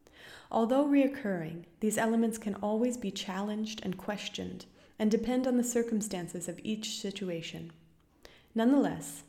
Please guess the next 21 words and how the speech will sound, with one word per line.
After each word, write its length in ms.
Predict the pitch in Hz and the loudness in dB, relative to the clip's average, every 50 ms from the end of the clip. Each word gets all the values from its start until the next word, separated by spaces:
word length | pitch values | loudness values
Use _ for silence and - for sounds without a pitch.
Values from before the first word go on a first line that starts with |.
| _ _ - | _ _ -6
they 80 | 202 202 | -4 -2
can 180 | 202 208 208 | 0 0 0
be 140 | 202 214 208 | 0 0 0
truly 400 | 214 - - 254 247 269 269 269 | -2 -4 -4 -2 -2 0 0 0
valuable 640 | 254 226 220 226 220 233 233 226 208 190 180 180 180 | 0 0 0 0 2 2 2 0 0 -2 -4 -6 -8
to 120 | - 190 | -8 -10
further 400 | - - - 208 214 214 233 233 | -10 -6 -4 -4 -2 0 0 0
the 140 | 220 214 208 | 0 0 -2
objective 560 | 185 175 - 185 190 190 - - 175 165 170 | -4 -4 -4 -6 -6 -6 -8 -8 -10 -10 -8
to 120 | - - 170 | -8 -8 -6
better 240 | - 185 185 202 202 | -4 -4 -4 -4 -4
protect 500 | - 196 202 - - 226 233 233 - - | -6 -8 -8 -6 -6 -6 -6 -8 -8 -6
and 140 | 220 202 | -4 -4
assist 440 | 196 202 - - 214 214 214 - - | -2 -2 -2 -4 -4 -4 -6 -10 -10
people 280 | - - 196 - 190 190 | -8 -8 -6 -6 -4 -6
affected 400 | 185 185 185 190 190 - - 185 | -6 -6 -6 -8 -6 -8 -8 -6
by 140 | 185 180 185 | -6 -6 -6
armed 280 | 190 185 185 185 185 | -4 -4 -4 -6 -6
conflicts 560 | - - 190 185 185 185 - 196 190 196 - | -8 -8 -6 -6 -6 -6 -6 -8 -10 -10 -10
and 140 | - 170 165 | -8 -8 -6
violence. 600 | 165 165 160 165 165 165 180 196 - - - - | -6 -8 -8 -10 -10 -12 -14 -16 -16 -18 -20 -20